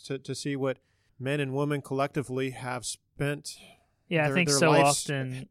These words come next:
Speaker 1: helping to explain.
Speaker 2: Yeah, I think in our, just in our society, we have a microwave society that I want it and I want it now.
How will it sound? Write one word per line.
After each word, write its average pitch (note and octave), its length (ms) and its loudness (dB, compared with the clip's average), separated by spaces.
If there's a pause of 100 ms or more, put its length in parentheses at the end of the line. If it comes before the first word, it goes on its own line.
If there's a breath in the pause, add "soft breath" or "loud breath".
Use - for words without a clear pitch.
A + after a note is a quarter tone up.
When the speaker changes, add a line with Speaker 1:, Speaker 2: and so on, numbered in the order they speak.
(120)
Speaker 1:
helping D3 340 -2
to - 100 -4
explain. D3+ 560 -6
Speaker 2:
Yeah, C3+ 240 0
I C#3 60 -4
think G3+ 200 0
in D#3 120 2
our, C3+ 340 2
just E3+ 220 -6
in F3 80 0
our C#3 60 0
society, C3+ 520 0
we B2 120 -2
have C#3 120 -2
a B2+ 60 -6
microwave B2 680 -4 (120)
society B2 600 -4
that A#2 280 -8 (560)
I C3 60 0
want C#3 320 0
it C#3 100 0
and B2+ 100 -6
I B2+ 40 -4
want B2 240 -6
it A#2+ 100 -12
now. A#2+ 540 -2